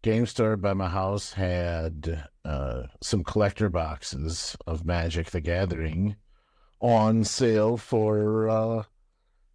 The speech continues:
collector boxes, hundred bucks a box for both Brothers War and Dominaria United. So I picked up two of the Dominaria United boxes and one Brothers War box.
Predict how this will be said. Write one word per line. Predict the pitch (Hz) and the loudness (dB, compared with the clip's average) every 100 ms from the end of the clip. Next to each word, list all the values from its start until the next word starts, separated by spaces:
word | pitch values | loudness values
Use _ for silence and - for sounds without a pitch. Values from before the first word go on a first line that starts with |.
| - | 0
collector | 120 113 113 | 2 2 2
boxes, | 110 110 - | 2 2 -2
hundred | 104 110 107 | -2 0 0
bucks | 98 107 - | 0 -2 -2
a | |
box | 78 87 95 113 - - - _ _ _ _ _ _ _ _ _ _ _ _ | -4 -2 -2 -4 -8 -14 -16 _ _ _ _ _ _ _ _ _ _ _ _
for | - 104 92 92 78 _ _ _ - | 2 4 6 2 -4 _ _ _ 2
both | 107 101 - | 4 4 2
Brothers | 110 104 113 101 | 2 4 4 2
War | 92 87 95 101 110 | 0 0 2 2 0
and | 104 98 90 85 80 | -2 -2 0 -2 -2
Dominaria | 95 95 98 95 95 95 | 0 2 2 0 0 0
United. | 90 87 82 87 113 160 151 135 _ _ _ _ _ _ _ _ _ _ _ _ _ _ _ | 0 -2 -2 0 0 0 -2 -6 _ _ _ _ _ _ _ _ _ _ _ _ _ _ _
So | _ - | _ 0
I | 95 95 90 - _ _ | 2 2 0 -4 _ _
picked | - - 110 | -2 0 -2
up | 101 _ | -2 _
two | - 135 135 135 131 | -2 0 2 2 2
of | 120 107 | 2 2
the | 104 | 0
Dominaria | 101 107 104 110 110 107 107 104 | 0 0 2 0 0 -2 -2 -2
United | 101 110 98 104 107 92 | 0 0 0 0 -2 0
boxes | 104 101 - 117 113 107 | 0 0 -2 -2 -2 0
and | 98 87 | 0 0
one | 90 95 | 0 0
Brothers | 85 90 98 110 - | 2 2 2 -2 -2
War | 80 87 | -2 -2
box. | 73 73 85 - - - - | -4 -6 -6 -6 -10 -14 -18